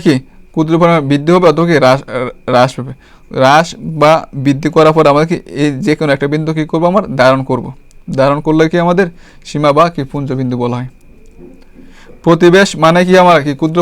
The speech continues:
পরিমাণ কি দেখবেন, হয়তো যোগ হইতে যাচ্ছে অথবা কি ক্ষুদ্র পরিমাণ বিয়োগ হচ্ছে। তারপরে দেখেন আপনাদের কোলা সেট বা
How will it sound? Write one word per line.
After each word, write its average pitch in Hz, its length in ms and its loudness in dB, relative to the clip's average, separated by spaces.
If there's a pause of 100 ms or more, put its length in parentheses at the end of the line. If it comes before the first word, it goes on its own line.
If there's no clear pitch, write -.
পরিমাণ 175 260 2
কি 156 40 0 (180)
দেখবেন, 160 260 2 (360)
হয়তো 143 160 0 (140)
যোগ 165 160 2
হইতে 143 200 2
যাচ্ছে 170 180 0 (100)
অথবা 147 260 -2
কি 160 80 0 (180)
ক্ষুদ্র 151 200 -6 (100)
পরিমাণ 156 260 -2 (200)
বিয়োগ 147 220 -4
হচ্ছে। - 180 -14 (2500)
তারপরে 170 360 4
দেখেন 170 240 2
আপনাদের 170 220 0 (180)
কোলা 175 200 2 (100)
সেট 135 140 2 (300)
বা 147 60 4